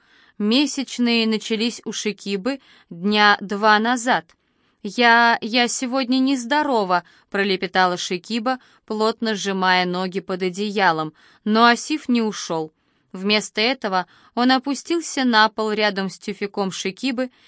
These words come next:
и печально обхватил голову руками.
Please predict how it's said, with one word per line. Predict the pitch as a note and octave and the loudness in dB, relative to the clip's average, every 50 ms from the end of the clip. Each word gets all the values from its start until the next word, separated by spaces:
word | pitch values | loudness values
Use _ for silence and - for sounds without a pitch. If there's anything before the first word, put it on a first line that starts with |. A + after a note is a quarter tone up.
| _ _ _ - | _ _ _ -4
и | - B3 A#3+ | -4 -2 -2
печально | - C4 B3 - - C#4 C#4 C#4 C#4+ C#4+ C4+ C4 A#3+ | 0 -2 -4 -2 0 4 4 4 6 4 4 4 2
обхватил | G#3+ - - - G#3+ G#3 G#3 G3 - - A#3 A#3 A3+ G#3+ | 2 0 -4 -4 -2 -2 -2 -2 -4 -4 -4 -4 -4 -4
голову | F3+ E3+ F#3+ F#3+ F#3 F3+ F3+ E3+ E3+ F3 F3 E3+ - | -4 -2 -2 0 0 0 -2 -4 -4 -8 -8 -8 -8
руками. | F3+ F#3 F3+ E3+ _ - F#3 F3 E3 D3+ D3+ D3+ | -10 -10 -10 -10 _ -2 -2 0 0 -2 -4 -12